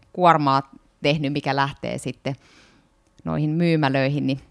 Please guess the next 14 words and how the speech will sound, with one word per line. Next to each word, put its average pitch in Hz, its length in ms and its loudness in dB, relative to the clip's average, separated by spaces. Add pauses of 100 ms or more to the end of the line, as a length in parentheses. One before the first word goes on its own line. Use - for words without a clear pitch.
ootte 151 180 -8
sitten - 160 -10
käynyt 151 280 -2
sieltä - 340 -8
itse 127 260 -8
syömässä 127 680 -10
kurkkua? - 580 -12
Syöttekö 139 380 -10
te 127 80 -10
tuolta 123 300 -12
aina 143 100 -16
silleen 139 340 -8
lennosta, 135 540 -4
kun - 160 -20